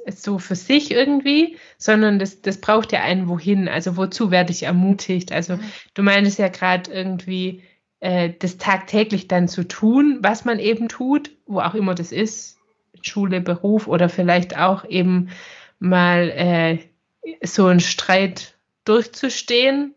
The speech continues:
Speaker 1: oder, ähm, ja, sich in einem Streit eben für Verständigung einzu-, ähm, setzen oder dass es irgendwie eine Lösung gibt und man sich halt nicht immer, immer zu im Kreis dreht, so.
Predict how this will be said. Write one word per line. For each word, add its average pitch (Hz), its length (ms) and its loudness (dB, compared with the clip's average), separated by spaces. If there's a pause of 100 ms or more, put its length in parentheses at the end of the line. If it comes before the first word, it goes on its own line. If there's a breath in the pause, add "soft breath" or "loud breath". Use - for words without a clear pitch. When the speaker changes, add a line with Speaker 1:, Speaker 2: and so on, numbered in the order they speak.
(160)
Speaker 1:
oder, 165 640 -2
ähm, 156 480 -4 (160)
ja, 185 260 2
sich - 300 -6
in 226 200 2
einem 214 140 2
Streit 196 500 -4
eben 175 320 -4
für 180 260 -4
Verständigung 202 880 -2
einzu-, 202 760 0 (600 loud breath)
ähm, 180 720 0
setzen 220 440 0
oder 180 240 2
dass 185 220 2
es 185 140 -8
irgendwie 190 840 0 (160 soft breath)
eine 185 120 2
Lösung 226 360 2
gibt 254 240 -4
und 202 100 -2
man 185 140 0
sich 180 220 -8
halt 180 200 -2
nicht 180 240 -4
immer, 208 320 2
immer 196 300 0
zu 196 120 -4
im 165 160 -2
Kreis 196 360 0
dreht, 330 380 0
so. 330 380 0